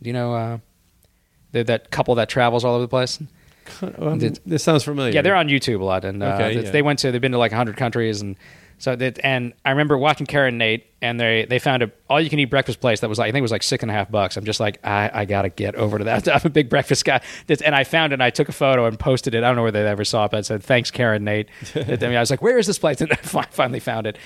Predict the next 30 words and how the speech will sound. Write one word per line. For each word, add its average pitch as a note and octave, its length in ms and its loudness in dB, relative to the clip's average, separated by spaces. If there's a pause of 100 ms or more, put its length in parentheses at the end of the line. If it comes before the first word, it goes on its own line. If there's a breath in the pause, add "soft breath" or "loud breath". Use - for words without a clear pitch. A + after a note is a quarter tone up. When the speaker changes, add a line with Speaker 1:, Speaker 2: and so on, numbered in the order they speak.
(220 loud breath)
Speaker 1:
in B2 120 -4
Lviv. A2 320 2
But, A#2+ 220 0
um, A#2+ 300 4 (240 loud breath)
this D#3 180 2
Lviv F3 200 4
was E3 120 2
also D3+ 280 4
great, C3+ 360 2
and, B2+ 200 -4
and, B2 260 0
um, A2+ 360 2 (140 loud breath)
it F3 60 0
was E3+ 80 4
just G3 180 0
'cause D3+ 160 2
when D3 140 2
I C3+ 60 4
went D3 180 0
to C3+ 100 -4
U-, B2 140 -2 (320)
Ukraine, B2 640 0 (420 loud breath)
like, B2+ 260 0
this, B2+ 180 -2
when C3+ 180 0
I B2+ 80 4
showed C#3 260 2
the B2+ 60 -2
girl B2 220 2
my G#2+ 460 -2